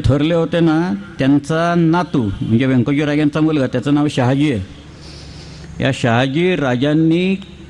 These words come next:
तिथं तंजावरमध्ये रंगभूमी प्रगत केली.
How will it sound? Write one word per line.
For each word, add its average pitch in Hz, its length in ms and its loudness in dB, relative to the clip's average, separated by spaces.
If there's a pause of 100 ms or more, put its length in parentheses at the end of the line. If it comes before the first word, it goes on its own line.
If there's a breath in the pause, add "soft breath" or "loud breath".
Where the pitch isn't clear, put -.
तिथं 160 300 0 (140)
तंजावरमध्ये 175 920 2
रंगभूमी 190 920 2 (920)
प्रगत 147 260 2 (120)
केली. 107 160 0